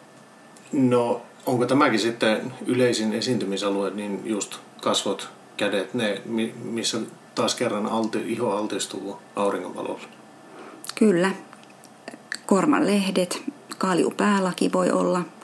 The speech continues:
Speaker 2: kädenselät.
Speaker 1: Okei. Sitten alkaa heti katsomaan omia kä-, käden, käden selkämyksiä, kun ne näkee. Mu-, muuta aluetta ei pääse näkemään. Hei, tässä välissä mä kysyn semmoisen, että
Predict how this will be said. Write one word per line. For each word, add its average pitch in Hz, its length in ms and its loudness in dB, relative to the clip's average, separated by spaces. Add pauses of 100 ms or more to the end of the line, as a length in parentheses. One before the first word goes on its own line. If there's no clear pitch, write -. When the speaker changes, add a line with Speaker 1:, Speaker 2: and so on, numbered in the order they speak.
Speaker 2:
kädenselät. - 1000 0 (1160)
Speaker 1:
Okei. 127 300 -6 (1900)
Sitten - 200 0
alkaa 98 160 2
heti 101 140 0
katsomaan - 520 0
omia - 240 4
kä-, - 460 6 (220)
käden, - 480 8
käden 135 300 8
selkämyksiä, 127 640 4
kun 127 140 4
ne 127 120 4
näkee. 120 600 2 (680)
Mu-, 135 220 2
muuta 127 300 4
aluetta 101 440 2
ei 107 340 0
pääse 107 260 0
näkemään. 101 380 -2 (340)
Hei, 135 280 2
tässä 214 260 4
välissä 180 280 2
mä 120 100 0
kysyn 123 320 0
semmoisen, 120 460 0
että 98 300 -2